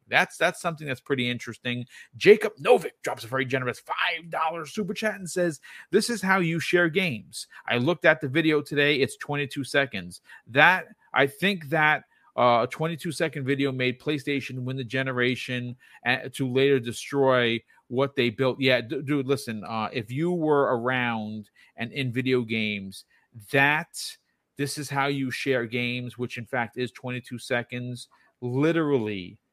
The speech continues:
literally in front of all of our eyes, won an entire generation. Now, listen, I'm not, uh, take, take nothing away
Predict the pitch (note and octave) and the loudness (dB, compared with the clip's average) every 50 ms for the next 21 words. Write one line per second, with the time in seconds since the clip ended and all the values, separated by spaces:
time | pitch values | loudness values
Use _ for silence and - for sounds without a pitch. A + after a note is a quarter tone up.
0 | _ _ _ C3 C3+ C#3+ D#3 F#3+ G#3+ G#3+ G#3+ - D#3+ D3 C#3 C3 A#2+ A2 G#2+ G#2+ | _ _ _ -4 -2 4 8 10 8 8 8 2 0 2 2 2 2 0 -4 -6
1 | G2+ F2 - - - _ _ _ _ _ _ _ _ _ - E3 E3 C#3 - - | -6 -6 -8 -14 -20 _ _ _ _ _ _ _ _ _ -4 -2 -2 -4 -8 -4
2 | - E3 F3 F3+ F3+ F3+ F3 D3+ - - _ - C#3 C#3+ D#3+ E3+ E3+ E3+ E3 E3 | 0 2 2 4 4 2 0 0 -4 -12 _ -2 0 0 2 2 2 2 0 0
3 | D#3 D3 C#3+ D3 C#3+ C#3 A#2 D3 C#3 C3 A#2 A2 G#2+ F2+ E2 F#2+ - - - _ | -2 0 0 0 0 0 0 0 2 2 2 0 -2 -4 -8 -12 -14 -16 -20 _
4 | _ _ _ _ A#2+ A#2+ B2 C3 D3 C#3+ C#3+ C#3 C3+ - - _ C3 B2 A#2+ A#2+ | _ _ _ _ -10 -6 -4 -2 -2 -2 -2 -4 -6 -8 -8 _ -4 -2 -2 -4
5 | A#2 - B2 B2+ B2+ B2 B2 A#2+ A2+ B2 A2+ A#2 A2+ B2 B2+ A#2+ - A#2+ A2+ A2 | -4 -4 -2 0 2 2 2 0 0 -2 -2 0 0 2 0 0 -2 -6 -4 -4
6 | G#2+ A#2 C#3 D#3 C3 - A2+ F#2+ F#2+ A2+ C#3 D#3 D#3+ D3+ C3+ - _ _ - - | -2 -2 -2 -2 -4 -4 -6 -4 -4 -4 -2 0 -2 -2 -2 -6 _ _ -12 -12
7 | B2 - _ - D#3+ F3+ - - - - D#3 C3+ B2 C3 B2+ D3 F3 F#3 - G3 | -12 -14 _ 0 0 0 0 0 -2 -4 -2 -2 -2 -2 0 0 -2 -2 -2 -6
8 | F3 D3 C3+ B2+ A#2 A#2+ B2 B2+ B2 A2+ G2+ G2 F#2 F#2+ F#2 | -4 -2 -2 -2 2 2 2 4 4 2 0 0 -2 -4 -8